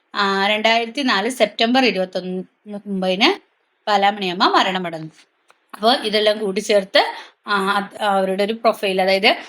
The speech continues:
ഒരു ജീവചരിത്ര കുറിപ്പ് തയ്യാറാക്കാനാണ് പറഞ്ഞത്. ഈ ഹിന്റുകളെല്ലാം കൂട്ടിച്ചേർത്ത് എഴുതുകയാണ് വേണ്ടത്. പ്രവർത്തനം അഞ്ച്,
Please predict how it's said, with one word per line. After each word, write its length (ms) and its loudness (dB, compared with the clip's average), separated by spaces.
ഒരു 60 -8
ജീവചരിത്ര 640 -2
കുറിപ്പ് 480 -4
തയ്യാറാക്കാനാണ് 880 0
പറഞ്ഞത്. 540 -2
ഈ 100 -6
ഹിന്റുകളെല്ലാം 640 -2
കൂട്ടിച്ചേർത്ത് 580 -6
എഴുതുകയാണ് 840 -2
വേണ്ടത്. 340 2
പ്രവർത്തനം 540 4
അഞ്ച്, 480 0